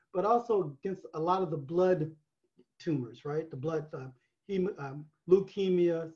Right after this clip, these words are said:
C M L, the leukemias, the myelomas, the Hodgkin's, Hodgkin's, uh, myelomas, all those guys. It's very effective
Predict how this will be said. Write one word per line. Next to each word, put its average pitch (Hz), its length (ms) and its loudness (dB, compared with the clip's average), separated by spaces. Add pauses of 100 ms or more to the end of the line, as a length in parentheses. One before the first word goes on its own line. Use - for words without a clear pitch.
C 196 160 -4
M 170 140 -4
L, 156 420 -6 (260)
the 180 80 6
leukemias, 185 600 4
the 165 60 -8
myelomas, 160 680 -2 (380)
the 135 60 -10
Hodgkin's, 160 520 -4
Hodgkin's, 151 680 -6
uh, 156 180 -12 (120)
myelomas, 151 480 -6
all 156 140 -6
those 156 140 -10
guys. 165 180 -12 (300)
It's 156 120 0 (100)
very 214 120 10
effective 233 500 2